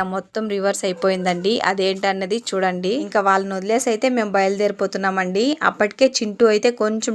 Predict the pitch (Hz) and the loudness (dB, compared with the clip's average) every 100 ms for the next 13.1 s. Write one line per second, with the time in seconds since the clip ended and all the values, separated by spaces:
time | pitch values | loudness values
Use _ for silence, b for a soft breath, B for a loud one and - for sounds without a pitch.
0 | 202 196 196 196 202 240 240 190 190 208 | 0 0 2 2 2 2 2 0 0 -4
1 | 208 196 190 196 202 202 190 196 190 190 | -4 -4 -4 -4 -2 -2 0 -2 -2 -2
2 | 185 180 175 185 208 B B B - 196 | -2 -4 -2 0 -2 B B B -14 0
3 | 233 233 240 240 233 220 226 233 220 208 | 0 2 2 2 2 2 0 2 0 -2
4 | 302 370 370 247 226 226 233 254 285 285 | -4 -4 -2 -2 0 -2 0 2 2 2
5 | 233 - 226 220 208 196 190 202 196 196 | -2 -2 -2 0 0 -2 -2 -2 -2 -2
6 | 196 196 202 196 180 196 202 190 180 196 | -2 -2 -2 0 2 0 -2 -4 -2 0
7 | 202 208 196 190 190 185 190 240 B B | 0 -2 -4 -8 -6 -4 -4 -4 B B
8 | B B 196 190 196 196 196 196 202 214 | B B -12 -4 -2 -2 -4 -6 -2 2
9 | 220 214 190 185 196 185 185 220 196 - | 2 0 -2 2 4 4 2 2 0 -2
10 | 220 - 277 254 233 214 208 - 277 359 | -6 0 0 0 0 0 0 -4 -2 -2
11 | 359 B B 185 190 208 220 226 240 240 | -4 B B -4 0 2 0 -2 -6 -4
12 | 185 202 214 208 220 202 202 202 202 190 | -4 -4 -4 -4 0 0 0 -4 0 2